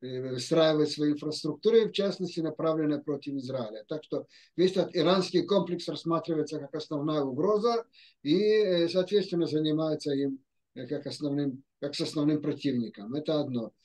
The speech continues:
Вторая проблема — это с палестинцами, которые в той или иной мере, э, ведут себя не всегда адекватно. В последнее время как раз они вели себя достаточно спокойно, я имею в виду,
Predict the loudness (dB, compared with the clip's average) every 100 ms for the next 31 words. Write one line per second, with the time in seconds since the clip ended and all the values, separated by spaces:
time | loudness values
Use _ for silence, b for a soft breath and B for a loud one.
0 | _ -2 4 4 4 2 4 4 4 0
1 | -4 0 4 4 2 -6 0 2 2 0
2 | 0 2 4 4 2 -2 _ _ -4 0
3 | 2 4 4 6 6 6 4 0 _ _
4 | _ 0 6 8 6 4 0 0 -2 2
5 | 2 2 0 0 6 6 6 0 0 0
6 | 0 -6 -8 -2 4 4 4 2 2 2
7 | 0 -2 2 2 4 0 2 2 2 0
8 | -2 -4 -2 0 0 -2 -4 -4 -6 -10
9 | -6 -2 2 2 2 2 2 2 0 -2
10 | -2 -2